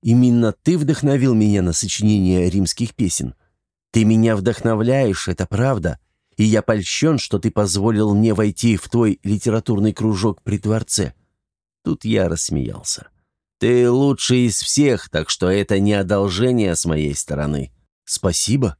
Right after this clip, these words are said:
поблагодарил Лукан. Могу ли я как-нибудь наедине показать тебе свои стихи?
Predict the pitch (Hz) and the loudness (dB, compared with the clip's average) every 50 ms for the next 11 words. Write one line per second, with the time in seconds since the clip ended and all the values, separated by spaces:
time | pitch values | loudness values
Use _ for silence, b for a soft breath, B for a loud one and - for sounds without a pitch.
0 | _ _ _ _ - - 80 71 87 80 92 82 85 92 82 85 80 76 - - | _ _ _ _ -10 -10 -6 -4 -4 -4 -2 -2 -2 -2 -2 -2 -4 -4 -6 -8
1 | 98 98 95 - 95 92 90 82 - _ _ _ _ _ _ _ _ _ _ - | -6 -6 -4 -2 -2 -2 -2 -4 -6 _ _ _ _ _ _ _ _ _ _ 0
2 | 107 127 120 113 143 143 139 135 127 131 131 127 117 - 135 131 113 - - 117 | 0 0 2 2 2 4 4 4 4 2 2 2 0 0 -2 -2 -2 0 -2 0
3 | 104 120 113 - - 117 113 117 110 90 104 120 123 131 131 120 95 - - 110 | 0 0 -2 0 0 2 2 2 0 2 2 2 4 4 2 0 -2 -4 -6 -6
4 | - 131 123 107 123 117 - - - - 127 107 117 113 101 - 123 120 117 113 | -2 -2 0 0 0 -2 -4 -6 -8 -4 -2 0 0 0 0 0 0 0 0 0
5 | 104 - - 127 110 - 101 80 76 | -2 -4 -4 -6 -6 -6 -6 -8 -8